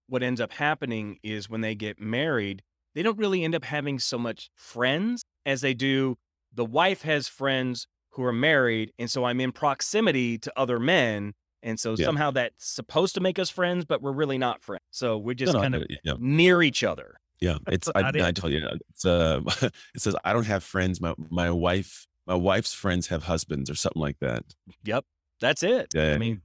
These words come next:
Speaker 1: that's how it is. And that's because we as men, we're not intentional about that,
Speaker 2: Mm.
Speaker 1: and we have to be.
Speaker 2: Yeah.
Speaker 1: And, and I gotta tell you, honestly, Anthony, as a, as a divorced guy,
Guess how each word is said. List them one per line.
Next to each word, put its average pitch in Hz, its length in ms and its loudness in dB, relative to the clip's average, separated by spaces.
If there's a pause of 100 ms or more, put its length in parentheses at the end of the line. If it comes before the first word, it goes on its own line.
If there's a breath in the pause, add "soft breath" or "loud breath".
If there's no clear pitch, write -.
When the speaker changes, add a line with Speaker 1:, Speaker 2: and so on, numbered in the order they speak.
Speaker 1:
that's 131 240 -2
how 151 220 4
it 139 80 0
is. 156 320 0 (260)
And 170 160 2
that's 175 180 2
because 160 520 0
we 170 260 -2
as 143 200 0
men, 151 380 0 (360)
we're 151 160 4
not 156 180 4
intentional 139 640 -4 (300)
about 95 300 -4
that, - 160 -10
Speaker 2:
Mm. 80 40 -8 (160)
Speaker 1:
and 135 120 0
we 127 80 0
have 135 260 2
to - 80 -12
be. 147 120 0
Speaker 2:
Yeah. - 80 -2 (160)
Speaker 1:
And, 135 160 0
and 135 140 2
I 156 120 2
gotta 143 240 2
tell 117 200 -2
you, 110 100 0
honestly, 107 680 -6
Anthony, 107 420 -4
as 107 200 -4
a, 101 60 -6 (180)
as 110 120 -4
a 104 60 -4
divorced 98 400 -6
guy, 156 300 -2